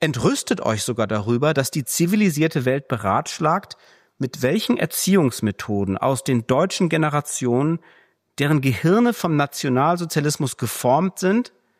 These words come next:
aus moralisch völlig begrifflosen und missgebildeten Killern also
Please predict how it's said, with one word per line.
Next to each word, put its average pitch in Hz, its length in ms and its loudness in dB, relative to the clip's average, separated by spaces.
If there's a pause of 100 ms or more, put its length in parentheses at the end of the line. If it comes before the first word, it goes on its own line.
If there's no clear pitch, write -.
(220)
aus 160 460 -2 (760)
moralisch 156 800 -2 (100)
völlig - 640 -2
begrifflosen 170 880 0
und - 220 -8
missgebildeten 160 1120 0
Killern 170 480 -2
also 123 560 -2